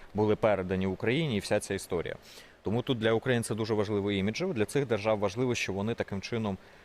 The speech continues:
для себе читають мантру про те, що вони не приймають участь в російсько-українській війні, і що це війна десь там, а не війна десь тут.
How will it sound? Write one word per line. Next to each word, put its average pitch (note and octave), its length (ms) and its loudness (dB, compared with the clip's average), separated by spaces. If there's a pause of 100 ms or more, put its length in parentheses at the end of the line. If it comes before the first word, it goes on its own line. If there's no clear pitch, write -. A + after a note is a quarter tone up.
(140)
для A#2 200 4
себе A#2+ 340 2
читають A2 420 0
мантру A2 420 0
про F#2+ 160 -4
те, G2 160 2
що - 220 -4
вони G#2+ 260 2
не G2+ 140 2
приймають G2+ 480 0
участь - 280 -6
в - 40 -6
російсько-українській F#2 840 -4
війні, F#2+ 320 0
і E2+ 40 -4
що F#2 140 -6
це G#2 180 0
війна G2 320 2
десь F2 280 -2
там, F2+ 300 0
а E2 40 -2
не F2 140 -2
війна F2 280 0
десь D#2+ 240 -8
тут. D3+ 240 -2